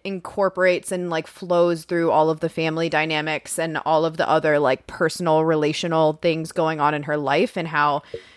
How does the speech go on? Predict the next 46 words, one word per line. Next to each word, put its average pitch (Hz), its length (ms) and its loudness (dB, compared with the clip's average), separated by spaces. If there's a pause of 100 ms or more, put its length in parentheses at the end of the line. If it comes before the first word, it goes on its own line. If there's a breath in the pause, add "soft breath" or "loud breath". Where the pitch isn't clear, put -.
(560 loud breath)
again, 208 540 2
to 208 180 -4
me, 196 320 -2
the, 175 260 0
the 190 160 -2
love 175 280 4
story 185 340 2
itself - 720 -2
feels 202 500 0
like 185 180 0
just, - 240 -12
like, 175 200 -6
kind 185 200 -2
of 170 80 -2
a 175 60 0
side 180 340 2
character 294 460 2
a 311 60 4
little 320 240 2
bit, 349 260 2
and 214 100 -6
you 185 80 -4
get 175 180 -2
to 185 80 -14
just 180 200 -10
really 175 320 2
watch 156 320 2
her 170 260 2
evolution 175 600 0
and 151 220 -6 (380 loud breath)
her 196 120 4
family's 180 460 -2
evolution, 170 800 -2
you 180 100 -8
know, 151 140 -2
figuring 160 400 -2
out 147 180 0
this 160 220 -4
new 165 420 -2 (300 loud breath)
thing 226 180 4
that's 185 160 2
happening 220 420 2
to 190 80 6
all 196 200 6
of 180 100 0
them 180 380 2